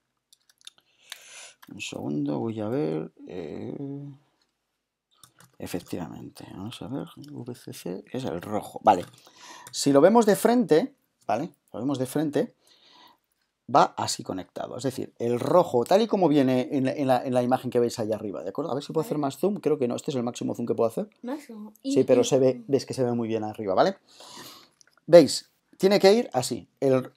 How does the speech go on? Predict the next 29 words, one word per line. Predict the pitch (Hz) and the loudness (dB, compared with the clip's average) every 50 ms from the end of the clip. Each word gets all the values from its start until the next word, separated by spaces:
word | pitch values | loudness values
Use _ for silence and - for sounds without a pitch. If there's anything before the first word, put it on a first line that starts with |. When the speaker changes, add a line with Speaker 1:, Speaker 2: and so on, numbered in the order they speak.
| _ _ - | _ _ -4
Speaker 1:
si | - - 160 | 4 8 10
lo | 160 165 | 12 12
vemos | 196 233 240 185 | 12 10 10 8
de | 160 147 | 8 6
frente, | - 139 123 113 104 - 101 - - | 6 4 2 2 0 -2 -4 0 4
el | 139 139 131 | 4 4 6
rojo | - 147 180 170 170 - - 104 101 - _ | 8 10 10 10 10 8 0 0 0 -4 _
justo | - - 123 - - - | -2 -2 0 0 4 6
a | 131 | 8
la | 135 147 | 8 8
derecha, | 170 185 214 233 220 - - 226 233 262 254 _ _ - | 8 8 6 4 4 4 6 6 6 4 2 _ _ -8
azul, | - - 95 104 - - - 165 190 220 247 262 302 285 | -2 -2 -2 -2 -4 -2 0 0 2 2 2 0 -2 -4
amarillo | - 110 113 120 120 143 190 226 226 269 240 | -6 -4 0 0 0 2 0 0 2 2 2
y | 156 | 4
negro, | 135 123 107 101 101 98 - - | 4 2 2 0 -2 -6 -4 -2
y | 143 | 0
lo | 123 | 0
encajamos. | 117 107 113 107 - - - - - - - - _ _ _ _ _ - - - - - | 0 2 0 -2 -2 -4 -12 -12 -12 -16 -18 -18 _ _ _ _ _ -20 -20 -20 -14 -2
Los | - 127 151 165 170 - | 4 10 10 10 8 8
que | - 185 | 2 2
no | 220 220 | 2 4
tengáis | 254 240 233 233 220 214 | 2 4 4 4 4 4
código | - 226 214 214 208 202 196 | 4 4 4 6 6 4 4
de | 202 196 | 4 4
colores, | 208 214 247 233 202 139 110 - - | 4 6 6 6 6 4 0 0 -4
pues | - - - - | -8 -8 -8 -6
cogéis | - 107 - 127 123 - | -6 -4 -2 -2 -2 -2
cuatro | - - 135 135 127 - 151 143 | -2 4 4 4 6 6 2 2
cables, | - 214 214 214 226 233 247 277 - - - - - | 6 6 6 6 6 6 4 4 2 -4 -12 -14 -16